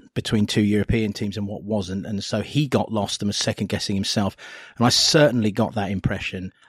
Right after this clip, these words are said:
Um, you know, so yeah, we, but I, nothing, I don't think there's much more Gareth Southgate could have done as a manager, um, to prepare for that game yesterday. I thought, you know,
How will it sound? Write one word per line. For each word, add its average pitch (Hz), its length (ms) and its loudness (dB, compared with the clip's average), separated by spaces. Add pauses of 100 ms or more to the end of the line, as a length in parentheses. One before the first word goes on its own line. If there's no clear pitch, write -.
Um, 98 400 -4 (180)
you 107 160 -6
know, 95 200 -6
so 104 440 -2 (200)
yeah, 175 220 2 (160)
we, 135 160 6
but 139 380 0 (120)
I, 156 200 0
nothing, 170 560 4
I 202 80 8
don't 208 120 6
think 175 140 2
there's 131 120 2
much 147 560 2
more 131 180 4
Gareth 113 320 2
Southgate 107 520 0
could 110 120 0
have 101 80 -6
done 104 160 2
as 101 100 0
a 104 40 0
manager, 101 540 0 (360)
um, 98 320 -2
to - 120 -12
prepare 101 360 -2
for - 120 -8
that 92 180 -8
game 98 240 -4
yesterday. 95 440 -8 (180)
I 104 60 -12
thought, 101 320 -4
you 117 120 -4
know, 101 140 -4